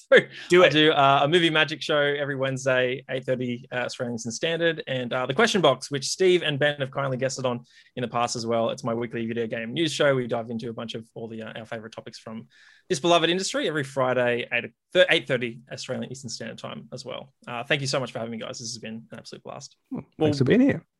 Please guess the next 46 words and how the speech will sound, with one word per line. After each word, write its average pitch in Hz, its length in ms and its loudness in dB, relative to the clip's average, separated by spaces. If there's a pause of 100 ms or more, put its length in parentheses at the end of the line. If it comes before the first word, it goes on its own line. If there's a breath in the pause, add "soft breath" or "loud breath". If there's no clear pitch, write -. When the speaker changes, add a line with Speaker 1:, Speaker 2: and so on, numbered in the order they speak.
(120)
Speaker 2:
We'd, 147 300 4
we'd 143 140 2
be 202 200 4
on 220 160 6
your 196 80 6
show 196 200 4
again. 165 320 4
I 143 120 4
feel 175 180 -2
like 165 140 -2
you're 147 100 -4
gonna 147 160 2
invite 127 400 2
Ben 143 160 4
on 139 200 0
before 131 320 -4
me. 127 300 0
Um, 170 460 6
and, 180 260 2
and 165 300 4 (340)
I 160 140 4
hope 170 180 2
I'm 185 120 4
not 170 140 0
putting 170 160 -4
you 156 60 -2
on 139 80 -2
the 127 60 -4
spot. 127 420 0 (220)
And 135 160 -2
if 131 80 -2
I 127 120 4
am, 117 380 2
we 127 120 -4
can 127 120 -2
always 117 300 -2
cut - 280 -4
this 117 180 -4
out 123 180 2
because 120 240 -8
it's - 160 -12
not 143 220 -4
live, 117 480 -4
Shane. - 440 -8
But, 131 140 4
um, 123 320 2